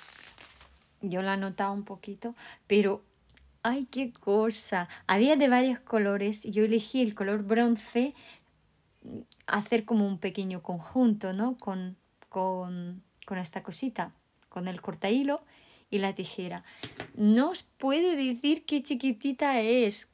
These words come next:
qué chiquitita. Esta, esta mide, a ver, a ver, a ver, seis centímetros. Fijaos, seis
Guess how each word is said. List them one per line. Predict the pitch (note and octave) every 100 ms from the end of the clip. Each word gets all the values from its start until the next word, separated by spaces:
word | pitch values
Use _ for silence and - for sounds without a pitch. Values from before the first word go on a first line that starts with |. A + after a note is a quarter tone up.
| -
qué | B3 C#4 D4
chiquitita. | - B3 A3 G#3+ - A#3+ - F#3+ F3+ -
Esta, | B3+ D#4 - - D#4+
esta | - C#4+ F#4+
mide, | F4 C#4 C#4 D#4 G4
a | A#3+ A#3
ver, | A#3+ F#4+ - - - _ _ _ _ _ _
a | A3+
ver, | A#3+ D4
a | C#4
ver, | D#4 F#4 _ _ _
seis | - F4 F#4 F#4
centímetros. | F4 C4+ A#3+ A3+ A3 C4 D4+ - - - - _ _ _ -
Fijaos, | A#3 G#3+ G#3+ G3 - _ _ _ _ _ _ _
seis | - - C#4+ E4 F#4 -